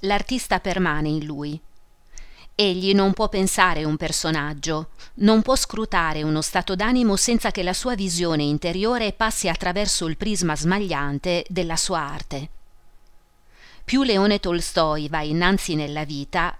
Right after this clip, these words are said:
più si inoltra nel cammino della gloria, e più l'idea della morte lo ossessiona, lo opprime, e nello stesso tempo, direi, quasi l'affascina, lo solleva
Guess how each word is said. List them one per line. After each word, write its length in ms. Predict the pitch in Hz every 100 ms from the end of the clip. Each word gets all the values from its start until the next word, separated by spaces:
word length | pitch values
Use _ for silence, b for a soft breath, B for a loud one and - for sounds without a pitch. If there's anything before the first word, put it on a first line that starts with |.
| -
più 160 | 247
si 200 | 247 -
inoltra 420 | 214 180 156 - 180
nel 180 | 170
cammino 440 | - 185 185 214 185
della 280 | 156 156 156
gloria, 580 | 147 143 147 156 151 - b b b b -
e 140 | 165
più 340 | - 190 190 147 -
l'idea 460 | 151 139 175 180 156
della 280 | 151 147
morte 400 | 170 202 220 214
lo 140 | 190 185
ossessiona, 880 | 185 - 175 - 156 139 143 143 156 - -
lo 200 | 202 208
opprime, 560 | 202 175 160 139 147 147 - - - -
e 120 | 196
nello 240 | 202 190
stesso 400 | - 220 - 202
tempo, 420 | 180 156 143 151
direi, 580 | 151 170 175 147 151 185 - -
quasi 420 | 240 233 220 240
l'affascina, 880 | 214 - - 127 - - 151 147 B B B B B B -
lo 160 | 220
solleva 640 | - 226 220 247 208 -